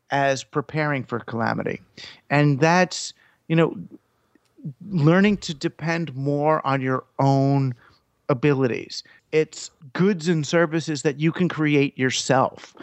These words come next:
You know, the, the craft businesses are not just some artisanal, you know, coastal,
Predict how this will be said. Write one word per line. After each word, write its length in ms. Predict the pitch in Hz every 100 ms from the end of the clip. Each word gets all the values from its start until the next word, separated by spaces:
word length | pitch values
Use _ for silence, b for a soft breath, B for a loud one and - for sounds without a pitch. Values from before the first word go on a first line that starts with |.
| B B
You 100 | 151
know, 140 | 151 143
the, 240 | 147 139 B B
the 120 | 151 - -
craft 680 | - 180 185 202 - - 127
businesses 760 | 165 165 156 - 131 127 123 - B B
are 160 | 151 151
not 420 | 151 160 175 -
just 320 | 170 156 -
some 380 | - 156 139 135
artisanal, 960 | 139 143 - - 175 156 165 139 120 - - b b _ -
you 120 | 156
know, 360 | 143 131 127 127 _
coastal, 880 | - - 165 160 - 160 131 123 120